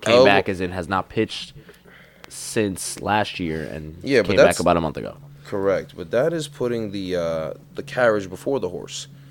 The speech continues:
Speaker 2: Uh, he had a ha-, an elbow injury, which took him a little long to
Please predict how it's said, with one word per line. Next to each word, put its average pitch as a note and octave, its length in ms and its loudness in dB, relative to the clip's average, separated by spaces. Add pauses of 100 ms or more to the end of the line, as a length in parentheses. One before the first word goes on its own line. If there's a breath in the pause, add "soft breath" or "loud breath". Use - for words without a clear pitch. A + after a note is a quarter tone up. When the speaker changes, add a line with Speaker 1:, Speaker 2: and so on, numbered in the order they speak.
(560 loud breath)
Speaker 2:
Uh, G2+ 380 6 (360 loud breath)
he B2+ 200 -4
had C3 440 6
a - 40 -6
ha-, - 320 -8
an G#2 140 -6 (140)
elbow D3+ 380 4
injury, C#3+ 500 -4 (180)
which G#2 240 -6
took - 160 -4
him A2+ 120 -4
a G#2 40 -4
little G#2+ 200 0
long G#2+ 320 2
to G2 420 -2